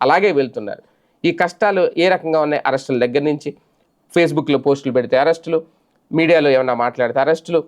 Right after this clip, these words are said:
ఆ, లేనిపోని కేసులు, అవినీతి కేసులు, మద్యం కుంభకోణాలు, లేదంటే, ఆ, ఆస్తులు స్వాధీనాలు, అక్రమాలు ఒకటి రెండు కాదు. ఏ రూపంలో, ఏ రోజు ఏ నాయకుడు అరెస్ట్ అవుతారో వాళ్ళకే తెలియదు. బిక్కు బిక్కుమంటూ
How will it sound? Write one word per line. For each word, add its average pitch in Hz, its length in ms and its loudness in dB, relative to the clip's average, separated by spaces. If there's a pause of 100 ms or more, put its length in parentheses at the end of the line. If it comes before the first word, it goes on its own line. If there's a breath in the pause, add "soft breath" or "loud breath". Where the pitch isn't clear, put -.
(420)
ఆ, 127 260 2
లేనిపోని 147 540 0
కేసులు, 165 540 0
అవినీతి 147 440 -2
కేసులు, 160 460 0
మద్యం 156 340 0
కుంభకోణాలు, 156 800 -2 (140)
లేదంటే, 135 520 0 (280 loud breath)
ఆ, 113 80 -2 (260)
ఆస్తులు 151 520 -2 (300)
స్వాధీనాలు, 151 760 0
అక్రమాలు 147 520 0
ఒకటి 165 360 -2
రెండు 131 200 0
కాదు. 104 280 -4
ఏ 165 220 2
రూపంలో, 170 480 2
ఏ 151 180 2
రోజు 160 280 2
ఏ 139 220 0
నాయకుడు 151 380 0
అరెస్ట్ 139 280 -2
అవుతారో 135 380 0 (360 soft breath)
వాళ్ళకే 143 360 2
తెలియదు. 98 320 -10 (140)
బిక్కు 185 280 -2
బిక్కుమంటూ 170 580 0